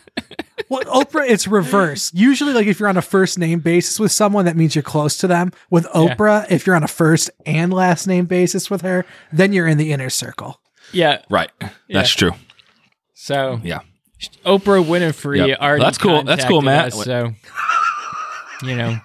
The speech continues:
Speaker 3: not a big deal. And she's, she said, she said, "Matt, whenever you get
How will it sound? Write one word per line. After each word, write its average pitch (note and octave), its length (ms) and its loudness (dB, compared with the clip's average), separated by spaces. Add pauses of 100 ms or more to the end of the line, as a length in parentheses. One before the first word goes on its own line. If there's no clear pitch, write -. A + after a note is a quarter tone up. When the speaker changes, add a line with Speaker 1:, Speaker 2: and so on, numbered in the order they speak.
(600)
Speaker 3:
not D3 240 2
a - 20 -6
big C#3 280 -2
deal. C3+ 340 2 (840)
And C3 580 0
she's, C#3 480 -2 (180)
she D#3 340 0
said, C#3 480 0 (260)
she - 160 -14
said, B2+ 300 -2
"Matt, C3+ 400 -2 (100)
whenever C3 380 -2
you C#3+ 260 -4
get C3 320 -2